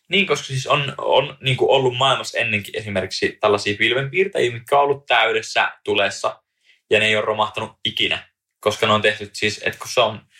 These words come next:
jotain alumiinimetalli, mitä ikinä asiaa onkaan, niin joo, kyllähän se osia tippuu varmasti alas,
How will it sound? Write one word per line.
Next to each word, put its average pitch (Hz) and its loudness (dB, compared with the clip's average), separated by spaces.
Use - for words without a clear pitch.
jotain 139 2
alumiinimetalli, 120 2
mitä 110 0
ikinä 110 2
asiaa 110 2
onkaan, 104 2
niin 110 -4
joo, 135 2
kyllähän 117 -4
se 127 -4
osia 127 2
tippuu 107 2
varmasti 107 0
alas, 110 2